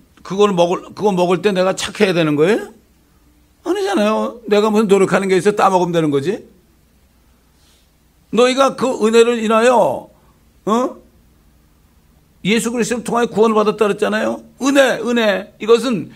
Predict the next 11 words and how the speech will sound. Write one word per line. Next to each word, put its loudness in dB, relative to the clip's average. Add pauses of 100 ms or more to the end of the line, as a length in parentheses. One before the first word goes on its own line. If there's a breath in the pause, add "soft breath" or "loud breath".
(140 loud breath)
행위가 2
아니고 2
이것은 -4 (200 loud breath)
하나님의 0
선물인 -6
것은 -6
아무도 -2
자랑치 -6
못하게 -8
하람이라. -12 (1700 soft breath)
요즘에 -2